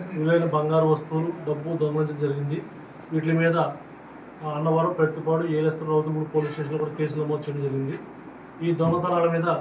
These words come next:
ప్రత్యేక దృష్టి పెట్టాలని చెప్పి మా జిల్లా ఎస్పీ శ్రీ జి బిందుమాధవ్ ఐపీఎస్ గారి ఉత్తర్వుల ప్రకారం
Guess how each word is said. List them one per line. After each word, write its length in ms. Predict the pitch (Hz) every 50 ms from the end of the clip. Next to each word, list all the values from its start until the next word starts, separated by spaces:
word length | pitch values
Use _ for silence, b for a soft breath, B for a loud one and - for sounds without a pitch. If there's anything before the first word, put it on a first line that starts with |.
| - - - - - - - - - - -
ప్రత్యేక 640 | 156 151 151 - 175 170 170 175 160 151 - - - - - B B B B B -
దృష్టి 220 | 147 - - - 170
పెట్టాలని 360 | 156 165 160 160 160 156 151
చెప్పి 220 | 147 - - 175
మా 180 | 165 156 151 139
జిల్లా 260 | 143 151 156 160 160
ఎస్పీ 220 | 143 - - 165
శ్రీ 360 | 147 - 147 151 147 143 139 135 - - - - - - 147 135
జి 120 | 156 170
బిందుమాధవ్ 480 | 156 139 156 156 156 160 160 165 160 156
ఐపీఎస్ 380 | 151 147 - 160 151 - - 156
గారి 180 | 151 151 147 147 - - - - - - - 147
ఉత్తర్వుల 280 | 143 - 160 151 156
ప్రకారం 380 | 139 147 147 - 151 143 147